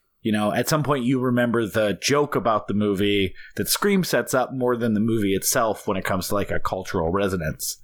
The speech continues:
That, like, as much as I like Scream, and I get that probably even the makers of Scream weren't trying to reduce it because they had their own reason for manipulating it, like, it's so not in the text or subtext of the actual movie,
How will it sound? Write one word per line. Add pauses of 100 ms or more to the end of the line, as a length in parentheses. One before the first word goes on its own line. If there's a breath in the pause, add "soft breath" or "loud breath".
(100)
That,
like,
as
much
as
I
like
Scream,
and
I
get
that (240)
probably
even
the
makers
of
Scream
weren't
trying
to
reduce
it (280 loud breath)
because
they
had
their
own
reason
for
manipulating
it,
like, (220 loud breath)
it's
so
not
in
the
text
or
subtext
of
the
actual
movie,